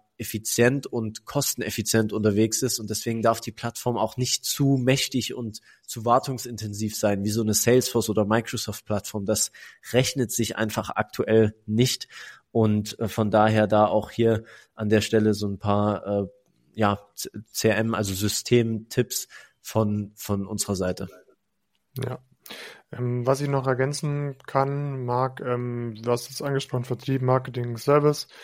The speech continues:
Speaker 2: ähm, ist auf jeden Fall auch die Webseite mit einzubinden, äh, die ans C R M anzuschließen, wenn möglich, weil das kann auch noch ein zusätzlicher Verkäufer sein.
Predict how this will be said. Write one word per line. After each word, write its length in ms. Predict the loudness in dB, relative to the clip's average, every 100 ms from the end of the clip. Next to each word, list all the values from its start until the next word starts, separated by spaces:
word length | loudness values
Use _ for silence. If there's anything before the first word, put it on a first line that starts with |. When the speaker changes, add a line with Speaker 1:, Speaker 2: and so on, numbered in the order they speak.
| -20 -20 _ -8
Speaker 2:
ähm, 220 | -6 -4
ist 100 | -4
auf 100 | 0
jeden 120 | 2
Fall 120 | 2
auch 40 | 0
die 140 | 2
Webseite 500 | 2 4 4 4 4
mit 140 | 2 0
einzubinden, 800 | -2 -4 -2 -2 -4 -4 -2 0
äh, 220 | 2 0
die 140 | 2
ans 220 | 2 2 0
C 100 | 2
R 100 | 2
M 160 | 0
anzuschließen, 760 | -2 -2 -4 -4 -4 -2 -2 0
wenn 140 | 2
möglich, 520 | 2 2 4 4 2 -8 -18 -20 -18 -10
weil 440 | 0 2 2 0 -4
das 240 | 0 0 2
kann 180 | 0 0
auch 120 | 0
noch 140 | 2
ein 100 | 0
zusätzlicher 540 | 0 0 2 0 -4 -4
Verkäufer 480 | -4 2 2 2 0
sein. 360 | 0 -2 -2